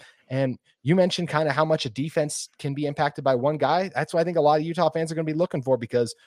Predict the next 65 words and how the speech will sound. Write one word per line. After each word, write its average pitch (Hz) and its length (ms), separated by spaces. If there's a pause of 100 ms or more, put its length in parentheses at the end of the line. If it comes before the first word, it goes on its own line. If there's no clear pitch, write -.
(140)
no 147 180
Clark 175 300
Phillips, 175 540
the 120 80
guy 135 220
who 135 100
Utah 143 300
fans 151 360 (280)
would 120 100
say, 131 120
"Hey, 151 180
that's - 160
the 113 80
best 135 180
corner 143 300
in 135 60
the 127 60
nation." 151 380
You 143 100
know, 123 120
<laughs> 123 120
I, 151 260
I 151 40
feel 160 220
that 151 180
way 151 180
too. 160 300 (240)
He's 127 120
a - 20
guy 165 140
who's 175 120
not 170 160
gonna 170 160
be 185 100
there. 143 160
He's 120 140
a 120 60
guy 135 160
who's 127 120
erased 123 520 (280)
other 143 220
teams' 160 260
top 143 260
option 147 360
for 156 120
a - 20
lot 143 180
of 143 80
stretches. 190 400
And 302 100
yes, 202 200
we've 165 100
seen 160 160
guys 131 220
like 117 140
Jordan 123 260
Addison 131 340
in 123 80
a 107 60
moment 120 360
will 120 120
get 123 180
his 110 140
number, 131 300
but 127 260